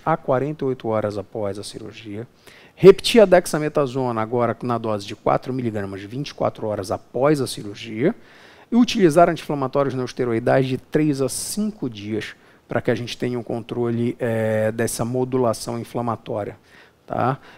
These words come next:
E sempre fazer o controle com o diclocronato de clorexidina durante os primeiros sete dias com bo-, com o bochecho. No início, nas primeiras quarenta e oito horas,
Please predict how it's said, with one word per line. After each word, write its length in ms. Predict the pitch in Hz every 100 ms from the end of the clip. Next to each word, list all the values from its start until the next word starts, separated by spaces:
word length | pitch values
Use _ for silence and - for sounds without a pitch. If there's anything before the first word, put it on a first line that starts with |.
| -
E 100 | 185
sempre 380 | - - 175 175
fazer 320 | - 143 120
o 80 | 131
controle 480 | 139 120 127 123 123
com 240 | 127 127
o 60 | 123
diclocronato 640 | 120 135 120 123 120 -
de 80 | 120
clorexidina 720 | 131 120 - 117 110 135 135
durante 320 | 135 131 -
os 20 |
primeiros 580 | - 123 127 123 113 -
sete 340 | - 127 -
dias 400 | 113 113 117 127 - - - _
com 220 | - 123 123
bo-, 220 | 123 135 -
com 220 | 127 123
o 20 |
bochecho. 640 | 120 120 - 98 - - -
No 220 | 190 180 233
início, 680 | 160 147 190 262 - 135 107 _ _
nas 180 | 147 120
primeiras 280 | - 120 117
quarenta 340 | - 107 107
e 40 | 120
oito 200 | 113 127
horas, 340 | 131 143 131